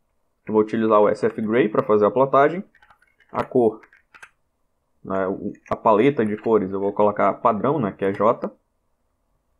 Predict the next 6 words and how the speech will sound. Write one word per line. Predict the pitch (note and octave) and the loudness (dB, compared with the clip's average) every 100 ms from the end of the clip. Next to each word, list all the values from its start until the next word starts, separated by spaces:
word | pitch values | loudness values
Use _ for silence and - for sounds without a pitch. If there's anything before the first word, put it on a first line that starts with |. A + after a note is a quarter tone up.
| _ _ _ _ _ _ | _ _ _ _ _ _
ah, | - G#2 G2 - | -4 -2 -2 -4
scale | A2 - A2+ G#2+ G2+ | -10 -4 2 4 2
bar, | G2 G2 F#2+ - _ _ _ _ _ _ | 2 2 2 -6 _ _ _ _ _ _
vou | A2+ G2 | -6 -6
querer | - - A2 A2 | -6 -6 0 2
uma, | G#2+ G#2 F#2+ C#3 | 4 2 2 -4